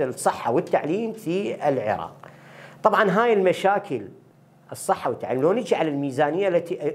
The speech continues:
أهدرت، مو صرفت، أهدرت في، في م-، في قطاعي الصحة والتعليم،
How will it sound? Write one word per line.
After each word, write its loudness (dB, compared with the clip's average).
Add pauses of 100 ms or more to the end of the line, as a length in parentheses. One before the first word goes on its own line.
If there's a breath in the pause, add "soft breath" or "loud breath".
(100)
أهدرت، 0
مو -2
صرفت، 0
أهدرت 4 (420 loud breath)
في، 4
في 2
م-، 4
في 2
قطاعي 4
الصحة 0
والتعليم، 0